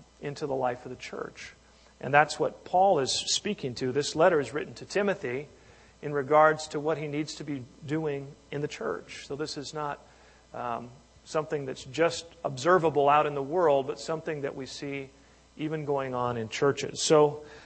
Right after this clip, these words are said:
uh, with that in mind, I'd like you to, we're gonna skip down to verse five. We've already covered that list in the last couple of weeks, and tonight, I think, um, what I'd like to,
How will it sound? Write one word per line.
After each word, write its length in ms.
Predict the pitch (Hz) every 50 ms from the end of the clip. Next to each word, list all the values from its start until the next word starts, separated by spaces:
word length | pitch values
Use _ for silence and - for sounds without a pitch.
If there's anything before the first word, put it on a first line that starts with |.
| - - - - -
uh, 320 | - 139 147 147 147 - 156 -
with 160 | - 151 151
that 160 | 180 180 196
in 120 | 220 208 175
mind, 300 | 156 147 147 156 165 160
I'd 80 | 147
like 280 | 147 156 160 165 160 -
you 80 | 160 147
to, 280 | - 160 147 139 135 131 139 - - - - -
we're 120 | 190 160 160
gonna 160 | 160 160 147
skip 300 | - - - 175 165 -
down 180 | 175 160 156 151
to 40 | 139
verse 220 | 143 147 143 -
five. 320 | - - 151 143 143 147 147
We've 120 | 143 135
already 200 | 143 147 147 -
covered 380 | - - 165 160 151 156 147 143
that 200 | 135 135 - 147
list 500 | 147 165 156 143 - - - - - - - - - - _ _
in 60 | 156
the 80 | 143 135
last 300 | 143 143 143 - - -
couple 200 | 160 139 147 143
of 120 | 131 127
weeks, 320 | 160 170 165 160 160 - 156
and 100 | 135 -
tonight, 500 | - 156 156 180 185 165 151 165 - - - - - - - - - - - - - -
I 100 | 151 143
think, 420 | - - 170 165 147 - - -
um, 360 | 170 147 143 139 135 131 151 196 - - -
what 160 | - 160 143
I'd 100 | 147 147
like 220 | 143 151 151 -
to, 100 | - 156